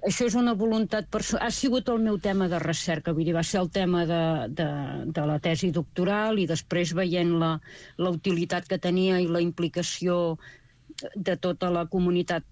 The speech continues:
el, el, l'arqueològica, eh, tota la comunitat mèdica, doncs, eh, ho hem anat seguint i ho hem mantingut, i gràcies a que hi ha la vessant de recerca també, doncs, mira, entre una cosa i l'altra l'hem anat fent. Però lo greu és això, lo greu és que en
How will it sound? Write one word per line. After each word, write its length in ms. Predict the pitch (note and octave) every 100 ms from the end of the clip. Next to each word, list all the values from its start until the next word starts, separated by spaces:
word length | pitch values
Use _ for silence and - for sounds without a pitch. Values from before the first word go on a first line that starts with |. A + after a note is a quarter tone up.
| -
el, 160 | D#3+ -
el, 540 | E3 D3+ D3 - D#3+
l'arqueològica, 720 | D#3+ D#3+ E3+ E3 F3 G#3+ F#3+
eh, 80 | F3
tota 240 | G#3 F3 E3
la 80 | D3+
comunitat 560 | E3 E3 E3+ D#3 E3
mèdica, 440 | F#3+ F3+ F3+ - G3+
doncs, 360 | F#3 E3+ - -
eh, 220 | - D#3+
ho 200 | - F3+
hem 140 | E3
anat 280 | E3+ E3+ E3+
seguint 440 | - F#3+ E3+ A3 A3+
i 60 |
ho 100 | F#3
hem 100 | E3+
mantingut, 640 | F3 F3 E3+ F#3 F#3+ A#3 - - - - -
i 160 | - G3
gràcies 540 | F#3 F#3 F3+ G3 E3+ F3+
a 60 |
que 140 | E3 E3+
hi 80 | E3
ha 120 | F#3
la 140 | F#3 F#3
vessant 460 | F#3 F#3 F#3+ F3+ F#3
de 140 | F#3
recerca 640 | F#3 F#3+ - A3+ G#3 - G3+
també, 380 | G3+ G#3 G#3+ A3
doncs, 260 | A3 F3+
mira, 200 | F3+ E3+
entre 200 | E3 F3
una 140 | F#3 F#3+
cosa 200 | F#3+ F#3
i 40 |
l'altra 240 | F#3+ F#3+ G#3
l'hem 160 | G#3
anat 240 | F3 D#3 -
fent. 220 | D3+ D3
Però 220 | F#3+ F#3+
lo 100 | F#3+
greu 280 | F3+ G3+ A3
és 120 | G#3+ D#3+
això, 260 | - D#3+
lo 140 | D3+ D3+
greu 240 | E3+ F3
és 140 | F#3+ -
que 240 | F3 D#3+ D3 - - - - - E3
en 220 | E3+